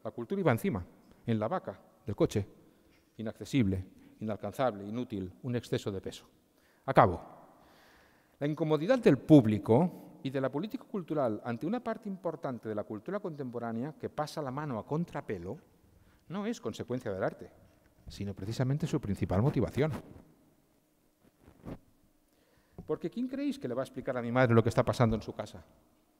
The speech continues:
en su oikos? ¿Quién van a ser, sino los artistas? ¿Quién le va a relatar que las máquinas no son lo que parecen?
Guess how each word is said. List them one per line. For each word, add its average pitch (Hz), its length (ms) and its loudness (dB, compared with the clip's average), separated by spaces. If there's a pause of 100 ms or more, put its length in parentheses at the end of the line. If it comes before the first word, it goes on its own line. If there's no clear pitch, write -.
en 104 160 -10
su - 260 -14
oikos? - 600 -12 (1000)
¿Quién 262 220 4
van 196 140 4
a 131 40 -4
ser, - 220 -2 (220)
sino 120 200 0
los 110 120 -2
artistas? 90 480 -8 (1700)
¿Quién 262 160 -2
le 285 40 -2
va 233 100 0
a - 20 -2
relatar 190 360 0
que 185 100 -4
las 127 140 -2
máquinas 160 380 -4
no 139 60 -12
son 156 160 2
lo 135 80 2
que 127 80 0
parecen? 104 400 -4